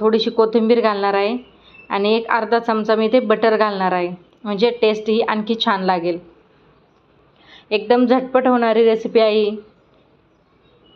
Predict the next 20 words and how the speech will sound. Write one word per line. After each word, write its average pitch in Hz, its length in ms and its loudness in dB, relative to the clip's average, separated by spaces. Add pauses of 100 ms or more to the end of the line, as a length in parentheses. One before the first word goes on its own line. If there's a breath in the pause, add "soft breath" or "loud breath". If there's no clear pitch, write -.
(840)
आणि 202 220 -2
आता 220 260 0
आपण 226 320 -2 (280)
गॅस 220 260 0
बंद 226 280 0
करणार 214 380 0
आहोत. 208 260 0 (220)
भाजी 214 380 0
इथे 226 280 0 (380 loud breath)
तवा 226 200 0
मसाला 226 380 0
आपला 220 360 -2 (120)
इथे 226 240 2
रेडी 233 240 2
झालेला 202 360 2
आहे. 190 180 -2 (420 loud breath)
एकदम 214 360 -2
बाहेर 226 280 -2
गाड्यावर 220 420 0
मिळतो 220 300 0